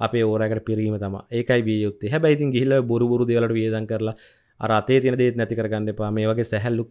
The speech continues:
කාර්යක්‍රම තියෙද්දි. ඒ නිසා ඔන්න ඔබ දෙවියෝ අදහන නම් කතාව ටිකක් දික් වුණා. නමුත් ඒක තේරුම් කරන්න ඕන නිසා දෙවියෝ අදහන විශේෂ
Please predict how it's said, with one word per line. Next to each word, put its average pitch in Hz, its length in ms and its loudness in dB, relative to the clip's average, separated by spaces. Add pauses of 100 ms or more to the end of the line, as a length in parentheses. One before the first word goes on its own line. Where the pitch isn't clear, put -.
කාර්යක්‍රම 113 520 -2
තියෙද්දි. 110 260 -2 (180)
ඒ 139 120 0
නිසා 135 200 0 (300)
ඔන්න 170 220 2
ඔබ 156 160 2
දෙවියෝ 143 300 4
අදහන 131 280 2
නම් 131 220 -2
කතාව 117 240 2
ටිකක් 113 220 0
දික් 120 180 -6
වුණා. 131 180 0 (160)
නමුත් 120 240 0
ඒක 113 160 -2
තේරුම් 123 280 0
කරන්න 120 240 -2
ඕන 165 120 0
නිසා 127 180 -4 (300)
දෙවියෝ 139 240 4
අදහන 143 260 2
විශේෂ 175 300 0